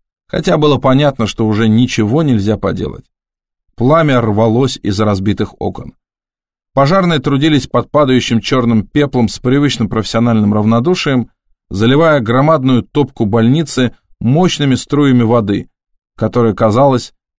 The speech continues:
ничего не меняли. У Харпер кружилась голова, как после сильного удара.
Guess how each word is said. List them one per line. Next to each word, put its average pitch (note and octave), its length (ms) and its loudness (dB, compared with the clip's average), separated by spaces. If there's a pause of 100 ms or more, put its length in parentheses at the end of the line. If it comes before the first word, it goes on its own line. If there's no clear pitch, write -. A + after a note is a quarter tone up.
ничего B2 520 0
не G#2 100 4
меняли. G2 460 -2 (840)
У - 140 -2
Харпер D#3+ 400 0
кружилась B2+ 480 0
голова, B2+ 440 2
как F#2 180 -10
после G#2+ 280 -4
сильного A#2 440 0
удара. G2+ 420 -4